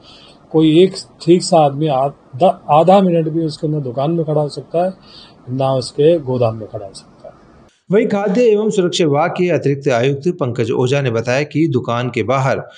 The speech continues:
Speaker 2: डिस्प्ले में लगाए फलों की जांच की तो वो भी खराब मिले। बताया जा रहा है कि यह juice center बहुत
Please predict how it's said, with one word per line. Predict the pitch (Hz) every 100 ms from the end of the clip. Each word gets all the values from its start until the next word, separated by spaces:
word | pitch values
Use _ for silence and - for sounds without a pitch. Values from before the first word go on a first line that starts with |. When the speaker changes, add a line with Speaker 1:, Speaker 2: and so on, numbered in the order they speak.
| - -
Speaker 2:
डिस्प्ले | 156 185 190 226
में | 220 208
लगाए | 190 139 135 135
फलों | 139 156 175
की | 175 127
जांच | 107 127 156
की | - 160 180
तो | 151 123 113
वो | 120 165
भी | 143 147
खराब | 143 160 139 107
मिले। | 117 127 107 - - - _ -
बताया | 156 220 247
जा | 226
रहा | 208 214
है | 240
कि | 247 226
यह | 160 151 185
juice | 147 151 151
center | 160 156 156
बहुत | 151 135